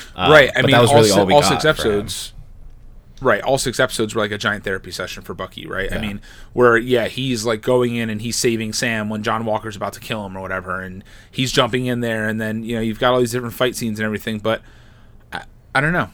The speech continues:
Speaker 2: I mean, hey, look, maybe it's paving the path for, you know, this new Bucky that's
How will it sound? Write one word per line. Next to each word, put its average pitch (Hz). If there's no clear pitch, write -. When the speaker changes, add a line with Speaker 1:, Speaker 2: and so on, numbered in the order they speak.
Speaker 2:
I 123
mean, 131
hey, 156
look, 127
maybe 151
it's 135
paving 143
the 127
path 131
for, 120
you 131
know, 113
this 110
new 131
Bucky 127
that's 113